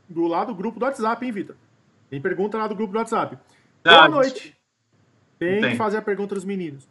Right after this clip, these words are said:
Speaker 1: Habilitar Soluções Empresariais faz um merchan da empresa dele por vinte reais. Boa noite. Quais os candidatos a não continuar na Fórmula um em dois mil e vinte e um? Já foi a pergunta respondida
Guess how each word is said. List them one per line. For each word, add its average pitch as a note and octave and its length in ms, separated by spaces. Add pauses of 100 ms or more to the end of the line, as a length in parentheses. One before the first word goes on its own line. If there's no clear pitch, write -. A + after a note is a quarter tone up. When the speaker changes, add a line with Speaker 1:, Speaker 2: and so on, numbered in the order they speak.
(340)
Speaker 1:
Habilitar A3 760
Soluções A#3+ 640
Empresariais G#3 720
faz G#3 220
um G#3+ 80
merchan F#3+ 420
da F3+ 100
empresa F3+ 300
dele F3 220
por F3 180
vinte E3+ 300
reais. F#3+ 500 (580)
Boa B3+ 280
noite. G3+ 360
Quais A#3 280
os B3+ 100
candidatos A3 580
a G#3 60
não A3 200
continuar G3+ 500
na F3 100
Fórmula F3 480
um E3 80
em D#3+ 60
dois D#3+ 160
mil E3 120
e D#3+ 40
vinte A3+ 220
e C4+ 60
um? D#4 160
Já C#4+ 140
foi C4 140
a C4 60
pergunta G3+ 600 (380)
respondida G#3+ 920